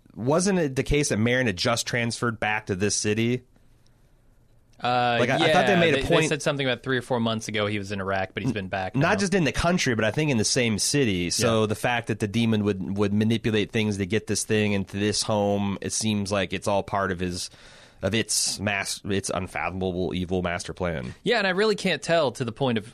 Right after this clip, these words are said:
Speaker 1: who wins at the end. Um, it's tough to say because the demon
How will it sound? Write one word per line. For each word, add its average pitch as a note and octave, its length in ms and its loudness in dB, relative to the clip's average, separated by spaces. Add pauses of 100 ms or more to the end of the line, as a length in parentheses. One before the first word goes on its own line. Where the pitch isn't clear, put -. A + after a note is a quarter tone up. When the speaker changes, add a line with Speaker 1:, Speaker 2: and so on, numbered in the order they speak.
(100)
Speaker 1:
who D3 140 0
wins A#2+ 440 -2
at G2+ 120 -10
the G2+ 200 -6
end. G#2+ 320 -2
Um, A2+ 460 -2 (560)
it's C3+ 140 -6
tough G#3+ 180 -2
to - 80 -4
say F#3+ 300 0
because A#2 600 0
the A2+ 80 -4
demon B2+ 540 -2